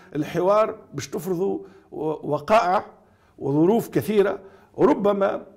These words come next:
تخلي أكثر مرونة، ينفتح ويطرح أسئلة ما زالت إلى حد الآن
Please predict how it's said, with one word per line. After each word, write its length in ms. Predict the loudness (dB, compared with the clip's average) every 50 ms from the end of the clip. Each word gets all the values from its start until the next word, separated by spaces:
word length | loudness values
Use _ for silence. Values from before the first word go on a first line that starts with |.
| _ _ -20 -20 _
تخلي 280 | -2 -2 0 2 2 2
أكثر 400 | 2 0 -2 -2 -2 -2 0 0
مرونة، 520 | 0 2 4 4 4 2 0 -2 -6 -8 -10 -10
ينفتح 720 | -6 -6 -4 -4 -2 -2 -2 0 0 0 -2 -4 -8 -18 -20 _ _ -20 -20 _ _
ويطرح 440 | 0 0 0 2 0 -2 -8 -4 -2
أسئلة 600 | -2 -2 -2 -2 -4 -4 -4 -4 -6 -10 -20 _ _ _ _ _ _ _ -14
ما 240 | -10 -6 -2 0 2
زالت 300 | 2 2 2 2 0 0
إلى 120 | 0 2
حد 200 | 2 0 0 -2
الآن 400 | -2 0 2 2 2 2 0 -4